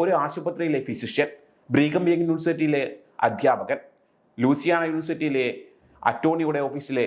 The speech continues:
ജീവനക്കാരൻ, അങ്ങനെ പല പല വേഷങ്ങൾ. ഈ സമയത്ത് പത്തൊൻപത് വയസ്സ് മാത്രമേ അയാൾക്കുണ്ടായിരുന്നുള്ളൂ എന്ന് നമ്മൾ ഓർക്കണം. എല്ലാ തട്ടിപ്പുകൾക്കും ഒരു അന്ത്യമുണ്ടാവുമല്ലോ.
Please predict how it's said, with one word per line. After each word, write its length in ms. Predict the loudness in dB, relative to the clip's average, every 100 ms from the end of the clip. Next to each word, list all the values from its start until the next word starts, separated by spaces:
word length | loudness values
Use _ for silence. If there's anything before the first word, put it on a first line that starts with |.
| -2
ജീവനക്കാരൻ, 520 | -2 0 0 2 2 2 -8 0 0
അങ്ങനെ 220 | 2 0 2
പല 180 | 2 2 0
പല 120 | -2 -6
വേഷങ്ങൾ. 360 | -8 -2 -2 -2 -8 _ _ _
ഈ 100 | 2 2
സമയത്ത് 380 | 0 0 2 0 0 -10 -20 _
പത്തൊൻപത് 440 | 0 2 0 0 0
വയസ്സ് 200 | -2 -2 -2
മാത്രമേ 340 | -2 -2 -2 2 2
അയാൾക്കുണ്ടായിരുന്നുള്ളൂ 840 | 2 -2 -2 0 0 -2 -4 -4 -4
എന്ന് 160 | -2 -4 -6 -4
നമ്മൾ 140 | -2 0
ഓർക്കണം. 300 | -2 -2 -2 -6 _ _ _ 0 2
എല്ലാ 180 | 4 2 2
തട്ടിപ്പുകൾക്കും 540 | 0 0 0 0 -4 -4 0
ഒരു 140 | 0 0 -4
അന്ത്യമുണ്ടാവുമല്ലോ. 720 | -4 -4 -4 0 -2 -2 -6